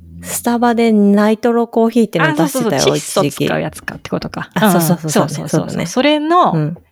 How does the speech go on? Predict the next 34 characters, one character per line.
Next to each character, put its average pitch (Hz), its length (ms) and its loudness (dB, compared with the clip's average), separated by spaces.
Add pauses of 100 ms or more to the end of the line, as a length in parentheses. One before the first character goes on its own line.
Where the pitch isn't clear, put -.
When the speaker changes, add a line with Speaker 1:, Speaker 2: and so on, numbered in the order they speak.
(100)
Speaker 1:
に、 208 260 -2 (300)
そ - 140 -2
れ 320 80 4
を 320 80 2
ウ 277 40 2
ィ 277 100 2
ッ - 20 0
ス - 200 -6
ル - 80 -6
っ - 40 -18
て - 220 -6
い 151 100 0
う 165 40 2
み 165 120 0
た 156 100 -2
い - 60 -6
な 123 100 -10
の、 - 100 -6
ニ 180 140 2
ト 165 140 -2
ロ 143 80 -4
を 117 60 -10
使 - 220 -12
っ 143 60 -8
た - 200 -6
ド 160 140 -2
リ 156 120 -4
ン 156 60 -8
ク 165 120 -8
が。 175 200 -4 (1400)
Speaker 2:
へ 185 1040 4
ー。 - 20 2
Speaker 1:
う - 20 -6
ん。 - 40 -6